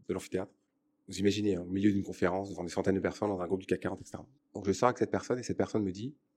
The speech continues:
quelqu'un qui travaille dans la fonction R H me dit, « J'ai perdu deux enfants à quelques années d'intervalle, et l'entreprise dans laquelle je travaille m'a aidé, l'équipe dans laquelle j'étais m'a soutenu, et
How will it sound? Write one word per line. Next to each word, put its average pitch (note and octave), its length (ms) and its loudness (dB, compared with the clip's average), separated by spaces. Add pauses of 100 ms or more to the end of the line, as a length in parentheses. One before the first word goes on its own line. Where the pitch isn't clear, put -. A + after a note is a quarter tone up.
(320)
quelqu'un G#2+ 240 2
qui - 100 -16
travaille G#2+ 180 2
dans G2+ 80 2
la F#2 60 0
fonction - 240 -8
R F#2+ 100 -6
H - 120 -10
me F#2 40 -4
dit, « G2+ 160 -8 (760)
J'ai F2+ 120 -2
perdu G2+ 280 0
deux A#2+ 200 6
enfants A#2+ 400 -2 (200)
à F#2+ 60 -6
quelques G2+ 300 2
années G2 140 2
d'intervalle, F#2 500 -6 (600)
et F#2 60 -6
l'entreprise G2+ 320 2
dans G2+ 60 4
laquelle F#2+ 180 2
je - 60 -6
travaille G2 460 0 (160)
m'a G2 160 4
aidé, G2+ 300 4
l'équipe G2+ 280 -2
dans G2 80 2
laquelle F#2+ 220 0
j'étais F#2+ 220 0
m'a F2+ 100 -2
soutenu, A2 400 -6 (160)
et F#2 300 -2